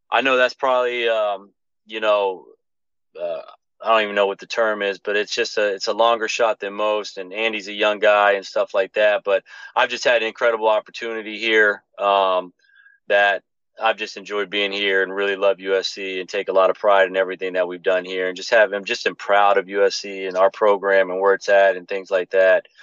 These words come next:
Um, you know, other than that, I just want a place that's a good fit for my family and I, and, and somewhere where I can get opportunity more than anything. And, um, I did have opportunity. I chose to come back. I felt really good about our group. To your question earlier, I felt like we could be special and really accomplish some, some special things.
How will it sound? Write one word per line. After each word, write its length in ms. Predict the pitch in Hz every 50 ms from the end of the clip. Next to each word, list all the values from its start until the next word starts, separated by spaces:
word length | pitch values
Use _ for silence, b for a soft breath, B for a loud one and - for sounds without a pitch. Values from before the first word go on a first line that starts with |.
| B B B B B _ _ _
Um, 540 | - - 104 104 104 101 98 98 95 95 92 _ _ _ _ _ _ _ _ -
you 80 | 139
know, 100 | 143 147
other 220 | 151 156 151 151 143
than 140 | 147 147
that, 300 | 143 147 151 151 151 143
I 120 | 113 120 120
just 180 | 127 127 -
want 240 | - 135 131 127 120
a 20 | -
place 280 | - 135 131 127 117
that's 180 | - 127 - -
a 60 | 120
good 200 | 107 131 127 120
fit 220 | - - 135 -
for 60 | - 123
my 160 | 120 117 117
family 400 | - - 123 120 117 117 117 117
and 80 | 113
I, 300 | 113 113 113 110 110 107 107 104
and, 200 | 98 92 90 98
and 120 | 101 95
somewhere 540 | - - 120 113 110 107 107 104 101 101 98 _
where 160 | - 107 107
I 80 | 104 107
can 160 | - 104 98
get 100 | 98 95
opportunity 560 | 98 95 95 - 90 - - 101 98 92 92
more 260 | 92 92 92 92 92
than 120 | 90 90 92
anything. 540 | 92 90 90 - - 90 90 90 90 87 87
And, 180 | 85 85 82
um, 380 | 87 87 85 85 82 80 78 - _ b b b b _ _
I 80 | - 87
did 200 | 92 113 117 110
have 160 | 120 120 113
opportunity. 800 | 113 110 110 - 110 107 - - 117 113 110 110 107 104 110 104
I 60 | 98
chose 280 | 95 - - 117 110 101
to 80 | - -
come 240 | - 117 110 104
back. 380 | 98 104 104 104 104 101 98 - _ _ _ _ _ _ _ _ _ _ _ _ _ _ _ _ -
I 120 | - 90
felt 280 | - _ - 120 113 110
really 220 | 110 113 113 107
good 200 | 101 92 110 107
about 240 | 104 95 101 101 98
our 120 | 98 98
group. 300 | 90 87 101 107 107 90
To 120 | - - 101
your 140 | 98 104 -
question 400 | - - 110 104 98 - - 90
earlier, 400 | 101 104 104 104 101 98 95 95
I 60 | 90
felt 180 | - - 107
like 160 | 101 98 98 92
we 120 | 98 95
could 120 | - 92
be 120 | 87 92 90
special 500 | - - - 104 104 101 - - 101 98
and 100 | 95 95
really 160 | 98 95 92
accomplish 480 | 92 - - 101 101 98 - 101 95 -
some, 220 | - 95 90 87
some 160 | - - - 92
special 400 | - - - 104 98 - 101 95
things. 460 | - 107 104 101 98 95 90 -